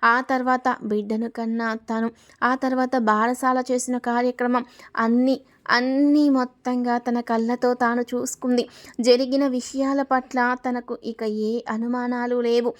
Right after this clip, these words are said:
అంతేకాక తను పంపి నయాగరా ఫాల్స్ దగ్గర గౌతమ్ నందకు "I love you" చెప్పింది కూడా రికార్డు ఉంది. ఆనందంగా నవ్వుకుంది మాన్విత.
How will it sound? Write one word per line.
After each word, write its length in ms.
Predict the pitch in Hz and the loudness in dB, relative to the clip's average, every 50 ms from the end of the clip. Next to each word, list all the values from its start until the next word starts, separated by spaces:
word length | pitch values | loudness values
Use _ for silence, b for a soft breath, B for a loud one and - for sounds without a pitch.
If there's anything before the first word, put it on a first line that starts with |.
| B B B B - | B B B B -2
అంతేకాక 640 | 226 226 240 247 - 269 269 269 262 247 247 240 247 233 240 240 B B B _ _ | 0 0 0 0 0 0 0 2 0 0 0 0 0 0 -2 -2 B B B _ _
తను 200 | 294 285 294 302 | 0 2 2 2
పంపి 360 | 294 285 262 262 262 277 269 - - 220 | 2 2 2 2 0 -2 -4 -6 -6 -6
నయాగరా 580 | 220 220 220 226 233 240 233 233 240 240 233 | -6 -4 -4 -4 -4 -4 -2 -2 -2 -2 -2
ఫాల్స్ 380 | 233 - 233 226 233 240 233 - 208 | -2 -2 0 0 0 -2 -4 -6 -6
దగ్గర 260 | 233 233 247 240 240 - - | -6 -4 -4 -4 -6 -6 -4
గౌతమ్ 460 | 220 214 208 214 214 - 233 233 233 | -4 -4 -4 -4 -4 -6 -8 -6 -6
నందకు 380 | 233 233 233 240 233 233 - 233 233 | -6 -4 -4 -4 -4 -4 -4 -4 -4
"I 120 | 226 226 233 | -2 -2 -4
love 220 | 240 247 240 247 | -4 -4 -4 -4
you" 120 | 240 240 240 | -4 -4 -4
చెప్పింది 440 | - 247 240 240 - 247 240 240 247 | -2 -4 -4 -4 -2 -2 -2 -2 -2
కూడా 280 | - 240 233 240 - B B B B B B - | -2 0 2 2 0 B B B B B B -4
రికార్డు 460 | 208 214 208 - 240 233 240 226 240 240 | -2 -2 0 0 0 -2 0 2 2 2
ఉంది. 220 | 240 240 233 - B B B B B - | 2 2 0 -2 B B B B B 2
ఆనందంగా 720 | 240 240 240 262 277 294 294 285 277 285 269 269 269 269 269 | 4 4 4 4 2 2 2 2 2 0 0 0 0 0 0
నవ్వుకుంది 640 | 262 262 254 247 254 254 - 269 254 254 254 254 254 | 0 0 -2 -2 -4 -8 -6 -4 -2 -2 -2 -2 -2
మాన్విత. 480 | 247 240 240 233 240 240 247 247 240 | -2 -2 -2 -2 -2 -2 -2 -2 -2